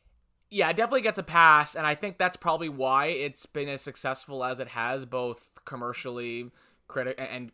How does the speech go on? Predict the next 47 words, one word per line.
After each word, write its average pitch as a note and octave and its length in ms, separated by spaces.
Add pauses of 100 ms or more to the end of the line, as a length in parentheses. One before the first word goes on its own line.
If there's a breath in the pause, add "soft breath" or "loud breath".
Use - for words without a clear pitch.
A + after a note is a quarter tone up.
critically C#3+ 400
for B2+ 160
most B2+ 400
part. A#2+ 360 (340 soft breath)
Um, A#2 580
I B2+ 100
know C3 100
Scream B2 340
Three, B2+ 260
I A#2+ 60
think, A#2+ 200
has A#2 140
the A#2 100
lowest A#2 440
critical A2+ 360
score G#2 360
of G#2 120
the G#2 80 (200)
five G#2+ 240
of F2+ 80
them. G#2+ 220 (440 soft breath)
Um, C3 540 (320)
y-, F#3+ 160
you F#3 240
touched F#3 340
on D#3+ 140
everything, D3 420
and D3+ 260
about E3+ 340
the F3+ 80
history, E3 420
too. D#3 360
Uh, C3+ 400
from D#3+ 180
what E3+ 140
I E3 120
gather, D3+ 380
Kevin D#3+ 340
Williamson's C#3+ 480
script - 640
was B2+ 180
originally, C#3 380 (260)
which - 220
was - 140 (160)
called D3+ 260
Scary C3+ 260
Movie, B2+ 360